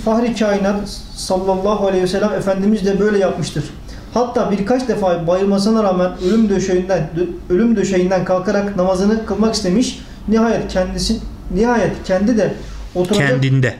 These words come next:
Speaker 1: kendinde oturacak kadar derman bulunca sonra namazını oturduğu yerde kılmıştır.
Speaker 2: Son
Speaker 1: Son
Speaker 2: namaz.
Speaker 1: namazını oturduğu yerde kılmıştır. Resulullah
Speaker 2: Kıldırmıştır.
Speaker 1: Kıldırmıştır.
Speaker 2: Hı, yavaş.
Speaker 1: Nihayet
Speaker 2: Hı.
Speaker 1: kendinde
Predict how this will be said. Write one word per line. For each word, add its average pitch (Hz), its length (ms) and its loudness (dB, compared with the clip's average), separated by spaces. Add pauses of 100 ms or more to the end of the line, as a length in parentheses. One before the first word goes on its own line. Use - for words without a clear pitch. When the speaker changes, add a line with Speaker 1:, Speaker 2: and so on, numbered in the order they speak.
(100)
Speaker 1:
kendinde 202 800 0
oturacak 214 500 -2
kadar 185 300 -2
derman 202 360 2
bulunca 214 440 0 (680)
sonra 240 340 2
namazını 208 340 2
oturduğu 196 300 0
yerde 208 200 2
kılmıştır. 202 420 0 (400)
Speaker 2:
Son - 300 2
Speaker 1:
Son 147 60 2 (100)
Speaker 2:
namaz. 123 80 2 (100)
Speaker 1:
namazını 180 420 -2
oturduğu 202 220 -2
yerde 202 220 2
kılmıştır. 202 380 0 (560)
Resulullah 156 400 2
Speaker 2:
Kıldırmıştır. 160 800 0 (240)
Speaker 1:
Kıldırmıştır. 202 720 0 (600)
Speaker 2:
Hı, 117 260 2
yavaş. 131 280 2
Speaker 1:
Nihayet 262 440 2
Speaker 2:
Hı. 131 40 0 (240)
Speaker 1:
kendinde 208 600 2